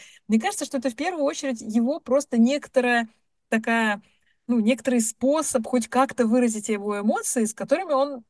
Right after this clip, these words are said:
м, особо разобраться не в силах, да. И, э, опять-таки, в этой ситуации, опять же, он просто не понимает, что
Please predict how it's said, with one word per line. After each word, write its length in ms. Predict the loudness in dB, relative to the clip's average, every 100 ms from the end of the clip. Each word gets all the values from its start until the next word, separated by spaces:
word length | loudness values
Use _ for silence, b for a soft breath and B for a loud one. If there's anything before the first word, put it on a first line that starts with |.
| -20 -12
м, 360 | -6 -4 -2
особо 380 | -2 0 4 4 4 -2
разобраться 540 | -2 2 2 2 -2
не 280 | -4 -2 -4
в 60 | -6
силах, 400 | -4 -2 -2 -4
да. 220 | -4 -4 b b b _ -2
И, 260 | 2 4
э, 480 | 2 0 0 -2 -2 -2
опять-таки, 400 | 0 0 0 0
в 40 |
этой 180 | 0 0
ситуации, 440 | 0 0 2 0
опять 260 | 0 0 0
же, 160 | -4 -4
он 200 | 2 2
просто 320 | 2 -2 0
не 180 | 0 0
понимает, 720 | -2 -4 -6 -6 -2 0 0
что 300 | -4 -8 -10